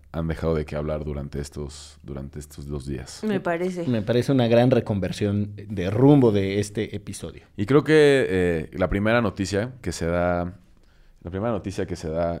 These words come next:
Speaker 1: el, el viernes es esta, esta información que desclasifica, eh,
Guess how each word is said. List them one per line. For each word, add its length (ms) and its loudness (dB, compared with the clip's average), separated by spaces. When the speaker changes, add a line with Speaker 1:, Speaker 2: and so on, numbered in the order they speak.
Speaker 1:
el, 920 -2
el 140 -4
viernes 760 2
es 760 -2
esta, 960 0
esta 160 -4
información 500 0
que 80 -2
desclasifica, 840 -2
eh, 520 -4